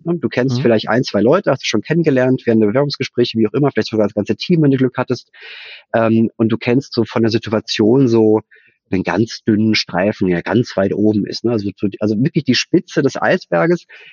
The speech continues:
Speaker 1: nicht mal alles, was aus dem Wasser guckt, sondern nur das, was wirklich ganz oben ist, ne? So, und in den nächsten paar Tagen,
Speaker 2: Mhm.
Speaker 1: ähm, wirst du dann immer mehr lernen, äh, wirst, ähm, Gespräche führen, äh, wirst dir die Sachen angucken, an denen gearbeitet wird, wirst die A-, Arbeitsweise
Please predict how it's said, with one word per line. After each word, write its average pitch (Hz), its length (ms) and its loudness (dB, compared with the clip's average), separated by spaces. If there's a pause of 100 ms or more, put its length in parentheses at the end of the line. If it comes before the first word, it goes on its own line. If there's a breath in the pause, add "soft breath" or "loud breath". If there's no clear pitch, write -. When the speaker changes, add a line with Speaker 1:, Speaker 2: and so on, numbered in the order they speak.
(220 loud breath)
Speaker 1:
nicht - 240 -2
mal 131 220 0
alles, 160 300 0
was 135 80 -4
aus 101 120 -4
dem 104 100 2
Wasser 175 240 0
guckt, - 220 -4
sondern 135 200 2
nur 139 100 4
das, 135 180 -2
was - 140 -6
wirklich 127 200 -2
ganz 107 200 -2
oben - 260 -2
ist, - 160 -14
ne? 226 120 -2 (680 loud breath)
So, 117 160 2
und 113 120 2
in 139 60 2
den 139 120 4
nächsten 165 340 0
paar 131 160 -4
Tagen, 160 480 2
Speaker 2:
Mhm. - 100 -2
Speaker 1:
ähm, 123 420 0
wirst 139 200 0
du 131 60 -2
dann 127 120 2
immer 113 200 2
mehr 151 240 2
lernen, 131 500 2
äh, 110 260 -2
wirst, - 260 -2
ähm, 117 300 -6 (120)
Gespräche - 420 -2
führen, 120 500 2
äh, 107 240 -2
wirst 110 200 0
dir 113 80 -2
die 117 100 0
Sachen 131 240 -2
angucken, - 420 -2
an 113 60 0
denen 113 160 2
gearbeitet 117 540 0
wird, 110 180 0
wirst - 220 -6
die 107 160 2
A-, - 100 -6 (440)
Arbeitsweise 120 840 0